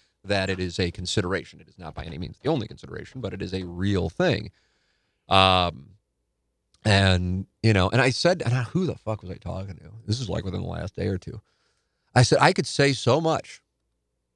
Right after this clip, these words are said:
as Pete knows. Uh, and I think it would, I think people would go, "Holy shit, I fucking hate the guy, but my God." Um,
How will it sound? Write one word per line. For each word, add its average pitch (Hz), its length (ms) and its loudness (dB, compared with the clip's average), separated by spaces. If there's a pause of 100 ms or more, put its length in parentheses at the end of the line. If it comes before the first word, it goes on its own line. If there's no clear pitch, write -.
(200)
as - 80 -20
Pete - 240 -10
knows. 131 340 -4 (640)
Uh, 95 540 4 (760)
and 110 120 6
I 101 80 6
think 135 240 0
it - 80 -4
would, 104 160 -2
I 95 80 4
think 110 220 0
people 104 280 -2
would 95 100 -2
go, 92 140 0
"Holy 107 240 -2
shit, 110 280 -4
I 104 80 -2
fucking 82 340 -6
hate 113 200 -2
the - 80 -12
guy, - 180 -12
but - 120 -16
my 117 180 -2
God." 113 380 -2 (560)
Um, 85 580 2